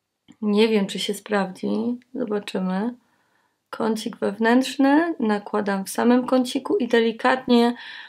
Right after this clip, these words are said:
przenoszę go dalej, żeby zrobić takie blendowanie tego koloru. No i zastanawiam się teraz,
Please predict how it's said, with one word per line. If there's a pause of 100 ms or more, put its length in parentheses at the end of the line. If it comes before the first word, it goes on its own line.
(140)
przenoszę
go
dalej,
żeby
zrobić
takie
blendowanie
tego
koloru. (520)
No
i
zastanawiam
się
teraz,